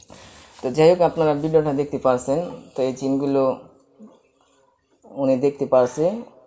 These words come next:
ছয় থেকে সাতজন জিন ছিল। তো ওরাই আর কীরকমভাবে ক্ষতিটা করেছে, বিভিন্ন স্বপ্নে খাবার খাওয়ানোর মাধ্যমে এবং তাদের বক্তব্য শুনেছেন। তো দোয়া করবেন, দৈনন্দিন জীবনে যতদিন বেঁচে আছে বোনটা,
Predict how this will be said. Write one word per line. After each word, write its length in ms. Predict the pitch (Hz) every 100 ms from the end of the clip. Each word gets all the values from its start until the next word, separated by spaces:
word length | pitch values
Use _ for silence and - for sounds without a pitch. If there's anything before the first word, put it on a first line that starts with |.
| _ - -
ছয় 160 | 143
থেকে 220 | 139 131
সাতজন 420 | 123 131 123 123 117
জিন 200 | 120 120
ছিল। 300 | 123 120 180 220 _ _ _ _ _ _ _ _ _ -
তো 240 | 131 -
ওরাই 280 | 143 160 165
আর 100 | 165
কীরকমভাবে 680 | 160 160 151 147 143 143 147
ক্ষতিটা 420 | 151 147 147 143
করেছে, 540 | 131 127 123 139 175 220 - _ _ _ _ _ _ _ _ _ _ _ _ _ _ _
বিভিন্ন 400 | - 131 143 147
স্বপ্নে 340 | 143 151 151 139
খাবার 320 | 139 139 135
খাওয়ানোর 340 | 135 131 131
মাধ্যমে 360 | 127 117 127 151
এবং 180 | 139 123
তাদের 220 | 120 117
বক্তব্য 420 | 120 123 131 120
শুনেছেন। 460 | - 123 117 - 156 - _ _ _ _ _ -
তো 80 | 120
দোয়া 240 | 139 170
করবেন, 440 | 170 156 156 170
দৈনন্দিন 380 | 143 139 143 143
জীবনে 400 | 139 139 147 147
যতদিন 300 | 143 135 127
বেঁচে 280 | 135 135 135
আছে 280 | 120 117 127
বোনটা, 420 | 123 120 143